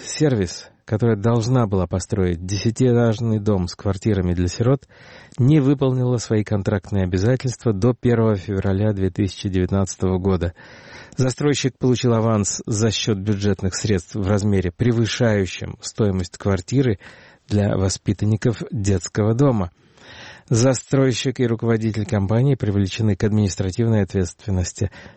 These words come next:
Третьего июня одиннадцать воспитанников детских домов, не получившие положенное по закону жильё, устроили голодовку у здания краевого правительства.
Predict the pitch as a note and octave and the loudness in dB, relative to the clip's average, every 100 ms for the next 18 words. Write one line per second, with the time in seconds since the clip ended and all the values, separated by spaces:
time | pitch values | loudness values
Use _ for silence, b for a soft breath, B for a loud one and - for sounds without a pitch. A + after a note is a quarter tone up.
0 | B D3+ D3 C3 B2+ B2 A2 A#2 A2 G2+ | B 0 0 2 2 2 2 2 2 2
1 | G#2+ G2+ - G2+ F#2+ - G#2+ G#2 F#2 F#2 | -2 -4 -6 -2 -2 -2 -2 0 0 -2
2 | F2+ G2+ G2 - F#2 F2+ F#2 A#2+ - A#2 | 0 0 -2 -4 -6 -2 0 0 0 2
3 | C#3+ C3+ B2+ B2 A#2 - A2+ A#2+ A2+ A2 | 2 2 0 0 -2 -2 -2 0 2 2
4 | G2+ G#2+ G#2 G2 G2+ G2+ - F#2+ F#2 F#2 | 0 0 0 0 -2 -2 0 0 0 0
5 | F#2+ B2 - B B B - A#2+ - A#2 | 2 0 -2 B B B -4 -2 0 2
6 | A2+ A2 G#2+ - A2 G#2 G2 A2 - A2 | 4 4 0 0 0 0 0 -2 -2 -4
7 | A2 F#2+ G2+ F#2+ F#2+ F2+ F#2+ F#2 F2+ F2+ | -2 -2 0 0 0 -2 -2 0 0 -2
8 | F2 - G2 F#2 E2 F2 D#2+ - F#2 | -2 -2 -2 -2 -4 -6 -10 -10 -14